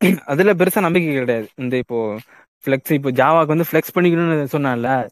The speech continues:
எனக்கு வந்து இந்த மாதிரி ஃப்ளெக்ஸ் பண்ணிக்கிறதுலாம் வந்து பெருசா வந்து எனக்கு ஒரு ஆசை கிடையாது.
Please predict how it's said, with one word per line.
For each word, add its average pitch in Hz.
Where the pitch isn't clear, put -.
எனக்கு 175
வந்து 185
இந்த 175
மாதிரி 175
ஃப்ளெக்ஸ் -
பண்ணிக்கிறதுலாம் 170
வந்து 135
பெருசா 147
வந்து 143
எனக்கு 139
ஒரு 127
ஆசை 131
கிடையாது. 123